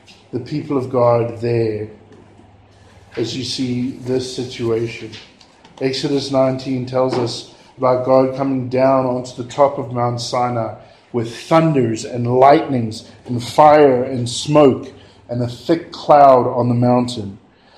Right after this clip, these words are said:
There's loud trumpet blasts and the mountain itself trembles. And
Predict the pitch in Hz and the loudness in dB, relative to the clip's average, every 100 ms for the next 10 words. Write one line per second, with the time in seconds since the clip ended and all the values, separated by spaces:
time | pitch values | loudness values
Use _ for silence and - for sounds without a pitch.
0 | _ _ - 117 117 135 147 165 165 156 | _ _ -6 -4 2 4 6 8 8 6
1 | - 165 160 151 147 - 135 139 139 139 | 2 2 2 2 -6 0 4 8 6 4
2 | - - 127 120 120 135 151 151 156 131 | -8 -8 -6 -4 0 2 0 0 -4 -6
3 | 120 - 135 123 - - - 135 131 127 | -8 -4 -2 -2 -4 -16 -14 -10 -8 -6
4 | 104 - - - - _ - - - - | -8 -10 -18 -20 -20 _ -20 -20 -20 -18
5 | - - - - - - - - 120 120 | -16 -16 -18 -20 -20 -20 -20 -8 -4 -4
6 | 123 120 - | -6 -10 -20